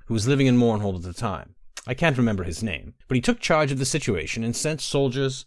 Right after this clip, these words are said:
supplies, and able-bodied Dunmer to the outlying settlements that had been hit the hardest. I was sent to Balmora. The place was a mess. Hardly anything left in town was still standing. I spent maybe two months there,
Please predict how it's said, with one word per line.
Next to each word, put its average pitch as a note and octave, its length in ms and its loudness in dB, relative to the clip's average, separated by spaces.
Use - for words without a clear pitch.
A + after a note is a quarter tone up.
supplies, G#2+ 680 2
and G2+ 180 -8
able-bodied C3 600 4
Dunmer G2 340 0
to A2 80 -8
the A2+ 140 0
outlying C3 420 2
settlements F#2 600 -4
that A2 120 -4
had A2 80 -2
been A2 80 -2
hit F2+ 240 -10
the F#2+ 80 -8
hardest. A2 580 -4
I C#3 180 4
was C#3 140 0
sent F#2 200 -8
to G2+ 80 -8
Balmora. F2 640 -6
The - 80 -12
place C#3 520 0
was D3 140 -4
a D3+ 80 0
mess. - 680 -4
Hardly A#2+ 420 2
anything F3+ 360 0
left D3+ 240 0
in D3+ 120 -4
town C3 360 0
was B2 120 0
still A2+ 260 -6
standing. - 640 -8
I - 60 -6
spent C3 280 2
maybe B2+ 280 4
two C#3+ 200 -4
months C3+ 320 0
there, C3+ 380 2